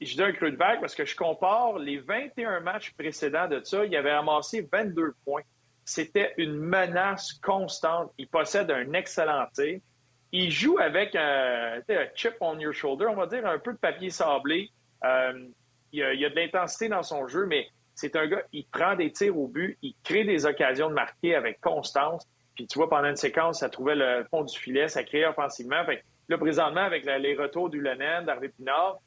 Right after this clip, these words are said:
c'est un gars que tu retrouves sur un, une, un troisième trio, mais qui est quand, qui a quand même sa place sur l'avantage numérique à cause de, à cause de ses, son potentiel offensif. Puis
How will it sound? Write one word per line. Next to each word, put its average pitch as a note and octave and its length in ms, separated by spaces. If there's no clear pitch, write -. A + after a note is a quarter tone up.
c'est C3 80
un C3 40
gars G3 140
que G3 60
tu C#3+ 80
retrouves F3+ 260
sur C#3 220
un, B2+ 140
une, B2+ 180
un B2 80
troisième D3 460
trio, C#3 440
mais A3+ 220
qui F3 100
est D3+ 60
quand, D3+ 280
qui D#3 80
a C#3+ 40
quand D3+ 140
même F#3+ 120
sa D#3 140
place E3+ 240
sur D3 100
l'avantage C3+ 500
numérique A#2 380
à B2 100
cause D3+ 240
de, A2+ 440
à A#2+ 60
cause D3+ 160
de C#3+ 80
ses, A#2+ 380
son C#3+ 120
potentiel D3+ 420
offensif. C#3+ 480
Puis D#3 340